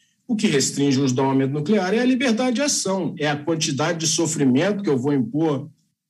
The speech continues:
à população civil inimiga, é o tabu do emprego do armamento nuclear.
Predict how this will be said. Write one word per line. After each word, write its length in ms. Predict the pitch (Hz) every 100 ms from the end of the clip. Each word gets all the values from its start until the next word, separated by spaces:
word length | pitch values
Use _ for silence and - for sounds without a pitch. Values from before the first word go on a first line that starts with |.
| _
à 160 | - 165
população 560 | 156 135 147 135 147 147
civil 340 | 143 117 143
inimiga, 760 | 143 127 120 165 185 175 180 - - _
é 100 | 170
o 200 | 185 185
tabu 520 | 196 151 123 139 226
do 120 | 220 156
emprego 440 | 135 - 165 156
do 80 | 135
armamento 420 | 120 131 143 131
nuclear. 640 | 139 135 120 147 170 -